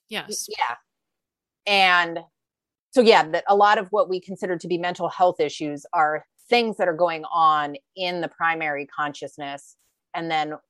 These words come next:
Speaker 2: many of the ways that we try to heal mental health issues
Speaker 1: Are in the
Speaker 2: are
Speaker 1: secondary.
Speaker 2: dealing with the secondary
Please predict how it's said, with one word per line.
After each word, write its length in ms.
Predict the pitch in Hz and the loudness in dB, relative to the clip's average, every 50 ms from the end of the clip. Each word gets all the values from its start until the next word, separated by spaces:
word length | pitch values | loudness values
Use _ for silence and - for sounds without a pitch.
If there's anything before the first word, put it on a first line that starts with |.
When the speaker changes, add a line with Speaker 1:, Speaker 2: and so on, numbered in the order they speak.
| _ - | _ -16
Speaker 2:
many 500 | 170 170 175 180 185 190 202 202 196 185 | -12 -10 -4 2 2 2 2 2 0 0
of 120 | 175 170 | 0 2
the 100 | 175 165 | 0 0
ways 380 | 156 165 156 156 160 160 151 - - | 0 0 0 0 -2 -4 -6 -8 -10
that 120 | 156 139 | -10 -8
we 140 | 156 160 156 | -8 -10 -10
try 500 | - - - 160 160 151 147 151 151 151 _ - | -10 -4 -2 0 0 0 0 -2 -4 -6 _ -12
to 160 | - 156 143 139 | -10 -10 -10 -10
heal 840 | - - - - 277 302 285 196 143 135 131 131 139 156 202 240 226 _ _ _ _ _ _ _ _ _ _ _ - | -12 -14 -6 -4 0 2 4 4 4 4 2 0 -4 -6 -6 -8 -10 _ _ _ _ _ _ _ _ _ _ _ -16
mental 400 | 180 175 170 165 165 - 170 151 | -14 -8 -6 -6 -8 -4 -6 -6
health 300 | 147 - 170 151 139 - - | -4 0 0 0 0 0 -6
issues 640 | 139 127 - - 127 127 135 156 196 233 - - - 208 | -10 -10 -10 -12 -10 -8 -6 -6 -6 -6 -8 -12 -14 -10
Speaker 1:
Are 100 | 208 208 | -8 -8
in 80 | 196 | -6
the 60 | 185 | -6
Speaker 2:
are 240 | 185 - - 175 165 | -6 -2 0 0 0
Speaker 1:
secondary. 560 | 160 160 156 190 190 196 196 190 196 202 196 _ _ _ _ _ _ _ _ | 0 -2 -6 -8 -6 -6 -6 -6 -6 -8 -14 _ _ _ _ _ _ _ _
Speaker 2:
dealing 300 | - 185 180 175 165 160 | -2 0 0 0 0 -2
with 120 | 156 156 - | -8 -8 -8
the 60 | 160 | -10
secondary 800 | - - 156 139 - 147 139 135 131 131 127 127 127 131 127 | -8 -8 -8 -8 -8 -10 -10 -8 -8 -10 -10 -14 -20 -20 -20